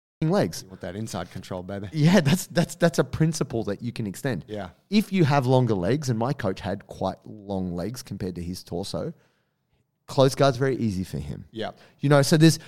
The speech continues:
Speaker 1: there's some different things which, and that's just a principle of anatomy, which extends to jiu-jitsu. So when,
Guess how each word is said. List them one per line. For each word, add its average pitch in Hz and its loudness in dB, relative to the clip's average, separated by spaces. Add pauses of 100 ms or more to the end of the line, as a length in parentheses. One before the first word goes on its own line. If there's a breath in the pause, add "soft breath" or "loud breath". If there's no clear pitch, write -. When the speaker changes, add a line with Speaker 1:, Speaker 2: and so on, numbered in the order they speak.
(160 loud breath)
Speaker 1:
there's 143 6
some 135 4
different 180 2
things 143 0
which, 120 -4 (140)
and 104 -6
that's 117 -2
just 143 -4
a 143 0
principle 120 0
of 98 -2 (240)
anatomy, 107 -6 (320 soft breath)
which 110 -10
extends 110 -8
to 117 -4
jiu-jitsu. 180 -6
So 110 -6
when, 135 -6